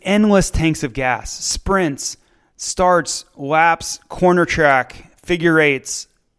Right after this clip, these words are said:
thirty-five minute motos over and just over and over and over and over.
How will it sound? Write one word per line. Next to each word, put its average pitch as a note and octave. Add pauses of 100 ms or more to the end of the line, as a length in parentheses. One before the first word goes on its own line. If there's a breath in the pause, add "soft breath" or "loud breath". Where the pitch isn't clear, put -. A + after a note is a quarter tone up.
thirty-five E3
minute D#3
motos C#3+
over E3
and D3+
just C3+ (160)
over C3
and A#2+
over C3
and A#2
over B2+
and A2+
over. A#2+